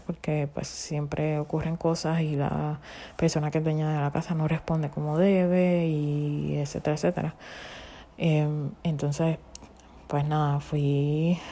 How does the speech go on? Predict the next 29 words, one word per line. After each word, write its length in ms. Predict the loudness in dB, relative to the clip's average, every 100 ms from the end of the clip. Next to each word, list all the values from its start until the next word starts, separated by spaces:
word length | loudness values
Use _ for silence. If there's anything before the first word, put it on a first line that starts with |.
| -14 -6 0
a 60 |
la 100 | 4
municipalidad 920 | 4 4 2 0 2 4 6 6 4 2
a 60 |
pedir 320 | 2 2 2 4
los 200 | 4 4
ingresos, 560 | 4 6 4 2 0
¿verdad?, 440 | 2 2 2 2 0
de, 300 | 0 -2 -4
del 220 | -2 -2
programa 420 | 0 0 2 6 6
de 120 | 8
llave 260 | 6 6
para 280 | 4 4 4
tu 120 | 4
hogar. 240 | 4 4 2 -10 -20 -18 -16 -18 -20 -20 -20 -20 -12
Entonces, 340 | -6 -2 -2 -4 -14 -6
estoy 300 | 2 4 4
sobre 240 | 4 4
el 60 | 4
límite 260 | 2 2
de 100 | 2
ingresos 960 | 2 4 6 6 2 2 4 6 4 2 -4 -20 -20 -8 0
porque 260 | 2 2
soy 200 | 2 2
una 180 | 2 0
sola 280 | 2 2 2
persona 840 | -2 2 2 4 4 4 2 0 -4
y 760 | -4 -2 0 0 0 -2 -2